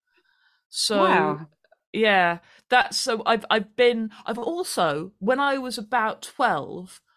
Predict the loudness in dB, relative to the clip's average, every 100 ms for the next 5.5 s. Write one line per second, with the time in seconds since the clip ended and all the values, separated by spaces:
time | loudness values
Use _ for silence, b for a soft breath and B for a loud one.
0 | b b b -2 -2 -4 -6 -6 -8 -6
1 | -4 -4 -4 -6 -2 0 0 -4 -6 -6
2 | -10 -6 -4 -2 -2 -2 -2 -4 -2 2
3 | 2 0 -2 -6 -8 -4 -4 -2 -4 -4
4 | -2 0 0 0 -4 -8 -6 -2 0 0
5 | 0 -2 -4 -8 -8